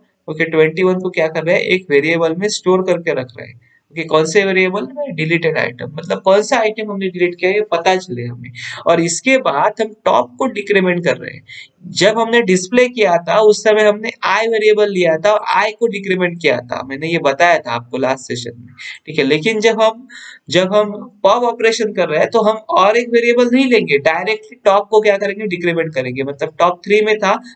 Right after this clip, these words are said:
अब top क्या बन जाएगा, टू बन जाएगा। Next time यदि delete करेंगे तो top वन बन जाएगा, Next time करेंगे तो टॉप ज़ीरो बन जाएगा, तो top ही change होगा। इसके बाद और एक बार करेंगे तो top minus one कर देंगे और बताएंगे कि stack empty है हमारा अभी,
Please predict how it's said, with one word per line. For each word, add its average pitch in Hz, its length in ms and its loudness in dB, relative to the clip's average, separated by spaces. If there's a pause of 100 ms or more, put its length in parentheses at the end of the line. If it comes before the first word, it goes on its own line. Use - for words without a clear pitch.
अब 165 220 -2
top 170 220 2
क्या 170 140 2
बन 170 160 0
जाएगा, 170 260 -2
टू 185 240 -6
बन 120 160 -6
जाएगा। 123 340 -10 (340)
Next 185 260 -2
time 214 180 2
यदि 220 200 2
delete 208 300 2
करेंगे 208 280 2
तो 214 140 0
top 208 300 2
वन 160 240 -2
बन 139 180 0
जाएगा, 123 340 -6
Next 175 280 -4
time 196 180 2
करेंगे 190 320 -2
तो 190 140 -12
टॉप 196 260 2
ज़ीरो 143 260 0
बन 120 140 -8
जाएगा, - 360 -14 (240)
तो 165 140 0
top 202 360 2
ही 247 100 0
change 180 300 -2
होगा। 127 220 -4 (260)
इसके 156 280 -2
बाद 196 280 2
और 190 220 4
एक 208 120 2
बार 202 160 0
करेंगे 202 340 -2
तो 220 160 0
top 220 280 2
minus 233 420 -4
one 196 160 2
कर 135 180 -4
देंगे 135 300 -6
और 180 180 4
बताएंगे 190 440 2
कि 226 160 -4
stack 196 300 0
empty 214 320 2
है 151 100 2
हमारा 127 360 -10
अभी, - 280 -20